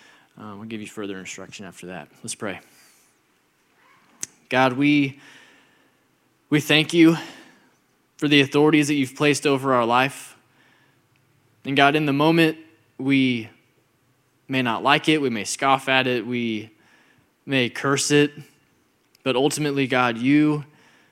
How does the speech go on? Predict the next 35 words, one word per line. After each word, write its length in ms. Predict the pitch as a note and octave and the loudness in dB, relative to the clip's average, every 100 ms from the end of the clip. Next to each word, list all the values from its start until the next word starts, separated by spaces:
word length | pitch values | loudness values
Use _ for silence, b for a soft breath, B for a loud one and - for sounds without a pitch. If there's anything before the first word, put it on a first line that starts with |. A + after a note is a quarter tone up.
| b b _ _ _ _ | b b _ _ _ _
in 180 | C3+ C3 | -6 -2
your 300 | C3 C3+ C#3 | 2 4 4
wisdom, 760 | C3 C#3 C#3 C#3+ D3 D3 C#3 C3 _ | 4 2 2 0 -2 -2 -6 -12 _
in 200 | A#2 A#2+ | -6 -4
your 260 | A#2 C3+ C#3 | 0 2 2
guidance, 680 | C3 B2+ C3+ C#3 C3+ - | 2 2 2 0 -2 -4
you 260 | C3 C#3 C#3 | 0 2 2
have 380 | C3 A#2+ B2 - | 0 -4 -8 -4
given 340 | C#3+ C#3 C3 | -2 0 0
us 480 | B2 B2+ - - - _ b b b b b b _ _ _ _ _ _ A2 | -2 -2 -4 -8 -12 _ b b b b b b _ _ _ _ _ _ -10
a 80 | |
limit 480 | G2+ B2 E3 E3+ E3+ | -6 -2 2 2 0
and 140 | C3+ G#2 | -2 -6
a 60 | |
boundary, 600 | F#2+ A#2 D3+ D#3 D3+ D#3 | -4 -2 -2 -2 -2 -2
Lord, 340 | D3+ D3+ D3 C#3 | 0 0 0 0
and 380 | A#2+ A2+ A2+ - | -2 -6 -10 -12
in 160 | - C#3+ | -6 -2
our 160 | B2+ A#2+ | -2 -2
hearts, 540 | C#3 C#3 C3 C3 - | 0 0 0 -2 -4
we 120 | C#3 | -2
are 60 | B2+ | -2
so 260 | - C#3 | -2 -2
prone 360 | C3 - C#3 C3+ | -2 -4 -4 -4
to 160 | - A#2 | -6 -8
wander 600 | A#2 D3 D3 D3 D3 D3 | -4 -2 0 2 2 0
or 220 | B2+ A#2+ | -2 -4
to 260 | - C3 | -6 -8
want 260 | A#2 B2+ B2 | -4 -6 -6
to 100 | C3 | -8
go 220 | B2+ A#2 | -6 -2
outside 500 | A2+ - - C3 C3+ | -2 -4 -2 0 0
of 140 | B2+ B2 | 0 -2
that 200 | A#2+ A#2 | -4 -4
boundary. 600 | A2 A#2 A2 G#2+ G2+ | -6 -6 -6 -8 -8